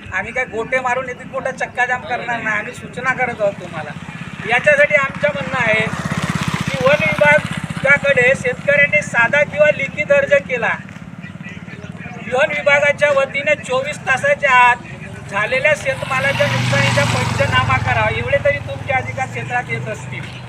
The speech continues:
बाकी शासन लेवलवर आहे, मेंढे साहेब आहे, यांचा परिचय करून तुम्ही नेता आहेत आमच्या गावचे मोठे. तर अशा प्रकारे ही मागणी आहे, ही मागणी साहेब त्या दिवशी तयार झाली आहे, पण आम्ही म्हटलं की आमची प्रोसेस आहे, ते करू, आम्ही तुम्हाला निवेदन देऊ.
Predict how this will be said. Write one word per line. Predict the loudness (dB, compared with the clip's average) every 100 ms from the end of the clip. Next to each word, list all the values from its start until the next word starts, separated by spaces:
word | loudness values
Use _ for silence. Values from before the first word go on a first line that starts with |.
| -14 -8
बाकी | -6 -4 -6 -4
शासन | -4 2 2 6
लेवलवर | 4 4 0 2
आहे, | 2 0 -6 -12 -14
मेंढे | -6 -4
साहेब | -2 -2 0
आहे, | -2 -4 -8 -12 -12 -12 -12 -6
यांचा | -6 -4 -6
परिचय | -4 -6 -4 -4
करून | -4 -8 -8
तुम्ही | -8 -4
नेता | -4 -2
आहेत | -2 -2
आमच्या | -4 -4 -4
गावचे | -4 -4 -6
मोठे. | -8 -8 -8 -8 -10 -12 -12 -12 -10 -10 -10 -10 -12 0
तर | 2 4 2 -2 -2 0
अशा | 2 2
प्रकारे | 2 2 2 2
ही |
मागणी | 4 4 4 2 4
आहे, | 4 4 -2
ही | -4
मागणी | -2 -2 -2 -4
साहेब | -4 -4
त्या | -4
दिवशी | -6 -6 -4
तयार | 0 2 4
झाली | 4 4 2
आहे, | 0 -4 -18 -10
पण | -6
आम्ही | -6 -6
म्हटलं | -10 -6 -4
की | -2
आमची | -4 -6
प्रोसेस | -10 -8 -6 -6 -8
आहे, | -8
ते | -10
करू, | -10 -6
आम्ही | -4 -6 -8
तुम्हाला | -10 -6 -4
निवेदन | -2 -4 -4 -8
देऊ. | -12